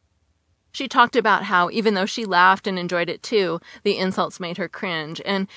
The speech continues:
she thinks that copy editors who share the video with comments such as this and "Listen up, mouth breathers," are just adding to people's anxiety about writing and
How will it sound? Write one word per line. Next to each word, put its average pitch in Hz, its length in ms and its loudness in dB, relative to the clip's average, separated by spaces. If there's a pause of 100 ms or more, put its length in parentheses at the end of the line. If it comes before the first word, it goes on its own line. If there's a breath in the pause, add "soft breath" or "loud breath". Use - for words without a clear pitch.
she - 160 -4
thinks 320 240 -6
that - 140 -4
copy 202 340 -2
editors 190 400 -2
who 196 80 -4
share 180 300 -2
the 175 100 -4
video 170 380 -2
with 165 180 -6
comments 175 640 -2
such - 240 -6
as 180 240 -4
this 196 640 0
and 180 280 -2 (220 loud breath)
"Listen 262 300 0
up, 262 160 2
mouth 175 400 0
breathers," 170 640 -2 (400 loud breath)
are 220 80 -2
just 208 260 -6
adding 185 320 0
to 175 60 -6
people's 175 340 -6
anxiety 165 600 -4
about 160 240 -6
writing 160 480 -6
and 156 180 -12